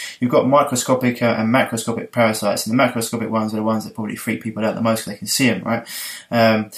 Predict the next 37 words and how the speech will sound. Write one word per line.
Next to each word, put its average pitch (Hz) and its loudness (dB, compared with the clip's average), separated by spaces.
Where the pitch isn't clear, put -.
so 135 4
when 151 4
it 143 0
comes 139 -2
to 127 -2
pork 135 -4
and 117 -2
fish, 123 -2
I 127 2
mean, 120 4
they 123 2
say 151 0
that 127 0
freezing 120 2
pork 120 -4
for 120 -6
forty-eight 117 0
hours 113 0
can 110 -4
help, 117 0
but 113 0
a - -2
lot 98 4
of 190 2
these 180 2
parasites, 123 2
you 117 0
know, 113 2
they 113 4
can, 110 -4
they 123 4
can 123 2
withstand 117 2
being 107 -2
grilled, 131 2
they 117 4
can, 113 -4